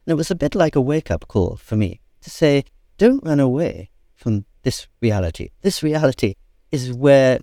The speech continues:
we have to find our paradise. This is what we have to work with, and this is what I have to train my eyes, my mind, my soul, my being to appreciate as the best possibility I could find."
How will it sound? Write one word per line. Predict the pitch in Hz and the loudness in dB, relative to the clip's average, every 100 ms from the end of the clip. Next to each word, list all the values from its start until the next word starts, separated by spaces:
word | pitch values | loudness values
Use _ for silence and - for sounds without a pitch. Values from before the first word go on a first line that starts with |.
| - | -8
we | 123 123 127 123 - | -6 -2 -2 -2 -2
have | 123 - | -4 -2
to | |
find | 117 135 143 | -4 -2 0
our | 92 92 _ - | -2 -8 _ -8
paradise. | 90 85 - - - | -8 -8 -12 -14 2
This | 180 - | 2 2
is | 117 110 | -4 0
what | 123 - | -2 0
we | 120 | 0
have | 120 113 - - | 0 -4 -8 -6
to | 117 | -2
work | 113 107 | 0 0
with, | 101 107 - | -2 -4 -2
and | 117 120 | -2 -2
this | 147 | -2
is | 156 127 | -4 -4
what | 120 117 120 - - _ _ _ 127 | -2 2 2 0 -20 _ _ _ 0
I | 135 | 0
have | 127 120 - | 0 -4 -4
to | 110 - - | -6 -6 -12
train | - 147 131 127 131 107 | -6 0 2 2 2 0
my | 95 - - | -4 -8 -6
eyes, | 120 120 117 113 - | -2 0 0 -4 -6
my | 98 95 | -4 0
mind, | 113 110 107 101 - | 2 2 2 -2 -4
my | 95 | -8
soul, | - - 113 - | -4 2 2 2
my | 107 110 104 | -2 -2 -2
being | 107 135 120 98 95 _ _ _ | 0 2 2 0 -4 _ _ _
to | - | -4
appreciate | 120 - 156 - 107 92 - | -4 0 0 2 -2 -2 -6
as | 117 110 92 - - _ _ _ _ _ _ _ | -2 -2 -2 -8 -18 _ _ _ _ _ _ _
the | 110 | 4
best | 117 107 - - _ _ _ | 4 4 -4 -20 _ _ _
possibility | 117 - 110 98 - 87 - _ - | -4 -2 -2 -2 -4 -8 -10 _ -2
I | 101 | -2
could | - 98 - _ _ | 0 -4 -6 _ _
find." | - 143 85 | -2 -2 -2